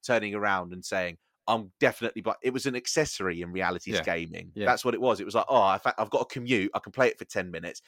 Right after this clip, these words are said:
Speaker 1: But kids would be on it for hours. But when they released the digital one, kids don't have credit cards that they can go and buy games on,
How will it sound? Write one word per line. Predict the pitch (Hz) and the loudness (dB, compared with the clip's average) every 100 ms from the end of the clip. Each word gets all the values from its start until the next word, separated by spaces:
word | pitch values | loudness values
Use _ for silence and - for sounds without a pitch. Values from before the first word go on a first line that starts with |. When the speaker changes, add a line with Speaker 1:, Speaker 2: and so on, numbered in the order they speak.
| - | -4
Speaker 1:
But | 139 135 | -4 2
kids | 190 143 | 0 2
would | 143 | 0
be | 139 | 4
on | 135 | 4
it | 123 | 2
for | - 131 | 0 2
hours. | 135 87 87 _ _ _ | 4 2 -2 _ _ _
But | 127 | 2
when | 139 170 | 4 6
they | 165 | 4
released | 156 160 - | 2 0 -2
the | 135 | -4
digital | 160 147 - 113 | -4 -6 -6 -4
one, | 90 90 120 - | -2 -2 -4 -4
kids | 247 - | -4 0
don't | 202 135 | 0 0
have | 120 | -4
credit | - 113 - | 0 0 0
cards | - 85 101 - - | -2 -2 0 -4 -8
that | 117 | 0
they | 127 | 0
can | 127 | 2
go | 120 110 | 2 2
and | |
buy | 98 101 | 4 0
games | - 95 87 - | 2 -2 -2 -10
on, | 82 104 | -8 -6